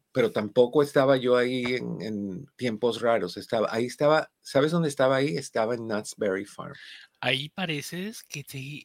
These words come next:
Speaker 2: que te pusiste una guarapeta la noche anterior.
Speaker 1: No, ahí dormí en
Speaker 2: Tamaño, Shak-, Shakira y Piqué y De la
Speaker 1: No.
Speaker 2: Rúa y Conchi-,
Speaker 1: Ahí,
Speaker 2: María Conchita Alonso y
Speaker 1: ahí
Speaker 2: todo.
Speaker 1: dormí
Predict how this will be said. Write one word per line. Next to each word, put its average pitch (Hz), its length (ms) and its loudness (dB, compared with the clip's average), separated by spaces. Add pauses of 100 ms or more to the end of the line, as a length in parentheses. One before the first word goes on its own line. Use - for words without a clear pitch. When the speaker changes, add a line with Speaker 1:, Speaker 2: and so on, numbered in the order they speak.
Speaker 2:
que 147 140 -12
te 143 140 -12
pusiste 175 520 -14
una 190 200 -8
guarapeta 143 760 -6 (840)
la 131 160 0
noche 147 300 -2
anterior. 135 520 0 (220)
Speaker 1:
No, 123 600 2 (200)
ahí 123 200 6
dormí 151 320 10
en 175 340 10
Speaker 2:
Tamaño, 220 340 0
Shak-, 147 380 4 (800)
Shakira 180 580 6
y 190 60 4
Piqué 156 540 2 (300)
y 131 600 -4
De 113 160 2
la 127 160 2
Speaker 1:
No. 127 60 -4
Speaker 2:
Rúa 165 760 0
y 120 680 -8 (400)
Conchi-, 135 180 -2
Speaker 1:
Ahí, 120 220 8
Speaker 2:
María 147 180 6
Conchita - 360 -10
Alonso 156 680 -6
y - 100 -20 (100)
Speaker 1:
ahí 131 320 8
Speaker 2:
todo. 151 120 6
Speaker 1:
dormí 143 680 4